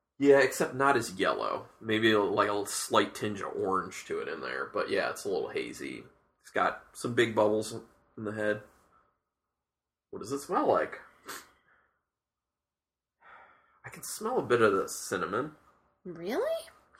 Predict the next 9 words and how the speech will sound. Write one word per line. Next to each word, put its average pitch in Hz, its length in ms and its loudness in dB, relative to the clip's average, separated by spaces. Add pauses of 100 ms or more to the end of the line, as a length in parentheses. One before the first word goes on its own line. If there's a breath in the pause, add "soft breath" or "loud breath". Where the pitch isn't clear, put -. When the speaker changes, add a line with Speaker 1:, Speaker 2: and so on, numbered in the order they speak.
(240)
Speaker 1:
It - 80 -6
comes - 240 0
off 190 200 8
a 143 40 6
little 117 280 2
vanilla-y. 92 840 -4 (720)
Speaker 2:
Yeah, 247 280 -2
I, 220 120 -2 (100)
I, 208 300 -2